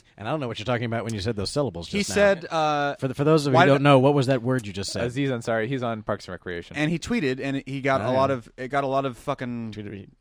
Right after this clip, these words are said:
Speaker 1: someone
Speaker 2: coverage,
Speaker 1: said
Speaker 2: I
Speaker 1: something
Speaker 2: guess.
Speaker 1: about imax?
Speaker 2: Uh, he said, uh, "I just went to, uh," he actually went to the Burbank A M C, the theater that's nearest to, to me and, and Brian, or the, the big kind of theater.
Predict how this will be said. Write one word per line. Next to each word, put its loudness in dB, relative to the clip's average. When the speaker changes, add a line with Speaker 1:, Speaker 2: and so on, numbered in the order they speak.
Speaker 1:
someone -4
Speaker 2:
coverage, -2
Speaker 1:
said -2
Speaker 2:
I -2
Speaker 1:
something 0
Speaker 2:
guess. 0
Speaker 1:
about -6
imax? -6
Speaker 2:
Uh, 0
he -6
said, 2
uh, 4
"I 0
just -8
went -6
to, -2
uh," 0
he -2
actually -4
went -6
to -8
the -12
Burbank -6
A -8
M -8
C, -10
the -8
theater -8
that's -10
nearest -10
to, -8
to -12
me -8
and, -10
and -14
Brian, -6
or -2
the, -8
the -10
big -6
kind -8
of -12
theater. -10